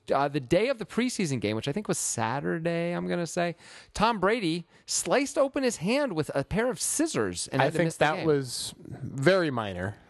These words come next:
Speaker 2: I think that's not really gonna be a big deal.
Speaker 1: Well, so let's play some best case, worst case with these two situations
Speaker 2: Okay.
Speaker 1: in terms of the Patriots.
Speaker 2: So Deion Lewis?
Speaker 1: Sure.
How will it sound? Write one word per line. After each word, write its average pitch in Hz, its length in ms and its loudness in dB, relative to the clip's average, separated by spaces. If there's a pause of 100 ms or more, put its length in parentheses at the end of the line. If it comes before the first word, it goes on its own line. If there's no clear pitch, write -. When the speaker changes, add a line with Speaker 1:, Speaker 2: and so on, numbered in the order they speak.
(100)
Speaker 2:
I 147 80 4
think 135 340 -2 (100)
that's 135 240 0
not 135 160 2
really 120 240 0
gonna 110 160 -2
be 101 80 -2
a 95 60 -2
big 87 160 -8
deal. - 140 -6
Speaker 1:
Well, 214 260 0
so 220 160 2
let's 208 160 0
play 233 160 2
some 208 160 -2
best 196 240 2
case, 208 220 0
worst 208 200 0
case 185 220 0
with 143 120 -2
these 147 180 0
two 156 260 0
situations 156 460 0
Speaker 2:
Okay. 139 140 2
Speaker 1:
in 101 60 0
terms 143 200 -2
of 147 80 -2
the 139 80 -6
Patriots. - 440 -2
Speaker 2:
So 151 140 4
Deion 143 340 2
Lewis? 175 440 -2 (120)
Speaker 1:
Sure. - 240 4